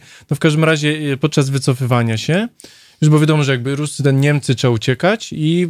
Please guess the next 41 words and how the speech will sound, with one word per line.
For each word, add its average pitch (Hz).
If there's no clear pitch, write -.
w -
tym 165
ra-, 160
w -
tym 185
czasie 170
pracował 156
już 156
w -
szpitalu 123
ze 117
swoją 160
siostrą, 113
Marysią. 113
I 226
wiadomo, 175
idą 156
Niemcy, 151
trzeba 131
uciekać, 151
trzeba 135
brać 139
wszystko, -
co, 135
no, 233
no 247
tak 254
naprawdę 196
zabrać 165
coś, 170
co 170
się 170
przyda 143
później, 113
czyli 113
tam, 117
no, 123
y, 127
no, 120
broń, 123
bo 131